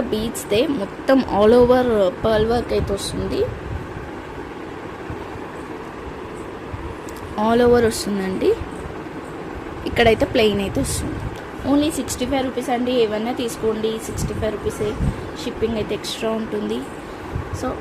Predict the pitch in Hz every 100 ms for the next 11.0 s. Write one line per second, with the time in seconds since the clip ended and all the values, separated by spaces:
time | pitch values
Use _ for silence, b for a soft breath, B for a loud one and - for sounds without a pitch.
0 | - 226 240 240 247 277 214 - 285 320
1 | 269 - 247 214 214 285 285 226 233 233
2 | - 359 - 285 240 269 349 247 240 277
3 | 262 214 269 320 220 254 214 220 320 240
4 | 233 214 220 208 208 220 233 320 B B
5 | B - 226 240 277 - 226 233 240 233
6 | 233 226 226 220 233 226 226 269 269 233
7 | - - 220 208 240 453 B B B -
8 | 220 - 226 220 311 226 - 208 196 -
9 | 254 247 233 247 214 202 226 202 - 240
10 | 226 214 190 202 190 196 196 208 208 214